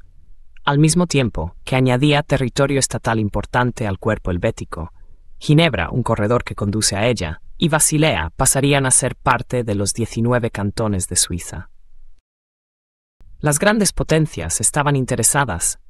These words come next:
tanto en palabras como en hechos, en convertir al cuerpo político suizo en una parte viable del sistema de concierto europeo,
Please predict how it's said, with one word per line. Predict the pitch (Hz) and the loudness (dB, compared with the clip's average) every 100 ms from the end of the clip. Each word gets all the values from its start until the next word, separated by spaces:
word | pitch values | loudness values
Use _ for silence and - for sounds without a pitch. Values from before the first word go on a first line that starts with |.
| - - | -18 0
tanto | 147 151 - | 2 2 0
en | 120 110 | -2 0
palabras | 110 131 120 85 - - | 2 2 2 -2 -2 -2
como | 104 95 | -4 -2
en | 107 | 0
hechos, | 139 - 78 - - - - - - - - - | 0 -2 -2 -6 -6 -18 -20 -20 -20 -20 -20 0
en | 156 | 2
convertir | 151 160 156 147 - 185 | 4 4 4 0 0 2
al | 139 117 | 2 2
cuerpo | - 147 135 | 0 0 0
político | - 113 123 - 101 | -2 -2 -2 -6 -2
suizo | - 143 - - 87 - - | -2 0 -2 -2 -6 -12 -8
en | 139 143 | 0 4
una | 151 | 4
parte | - 151 - 127 | 4 0 2 -2
viable | 113 147 131 101 90 | 2 2 2 -2 -4
del | 104 98 | -2 -2
sistema | 107 - 135 135 | 0 0 0 0
de | 107 | -2
concierto | - 92 - 110 - 92 | -4 -6 -2 -4 -4 -6
europeo, | 85 82 - 110 78 82 | -4 -4 -4 -6 -6 -10